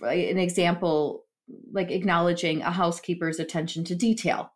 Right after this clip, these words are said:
like in maintaining a home, expressing gratitude for their contribution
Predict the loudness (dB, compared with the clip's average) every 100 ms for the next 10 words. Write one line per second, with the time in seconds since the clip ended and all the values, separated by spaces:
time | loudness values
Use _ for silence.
0 | -8 -8 -4 -2 0 0 -2 0 0 -2
1 | -4 -4 0 0 4 4 2 -2 -6 -6
2 | -2 -2 0 0 2 4 4 0 0 -2
3 | 0 -2 -2 0 0 2 2 2 2 0
4 | 2 0 -2